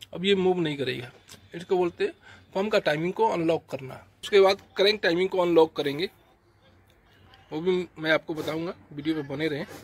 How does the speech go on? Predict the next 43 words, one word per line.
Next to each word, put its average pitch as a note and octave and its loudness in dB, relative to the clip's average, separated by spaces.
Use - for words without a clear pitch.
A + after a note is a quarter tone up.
देखिए G3 -4
डीजल F3 0
पंप G3+ -6
का G#3 0
ये G3 6
हाई D3 -2
pressure F#3 -2
pipe F3 -2
बोलते C#3 -8
हैं C3+ -10
इसको, - -16
ये D3 -12
जो D#3 -2
है D#3+ -4
ना G3+ -4
डीजल D#3 -2
पंप E3 -8
का D#3 -2
हाई D3+ -6
pressure - -14
pipe - -8
है। D3 -18
तो E3 -6
ये E3+ -2
देखिए F#3 -2
इसको F#3 -2
fitting F#3 -4
कर C#3+ 0
लेते C3+ -8
हैं। A3 -12
ये E3+ 0
अपना, F#3+ -8
देखिए A3 -2
जो A#3+ 2
hydraulic F#3+ 0
hose F3 -4
pipe G#3+ 0
जो A3 0
खोले F3 -2
थे, F3 -8
ये - -8
hose D3+ -4
pipe E3 -10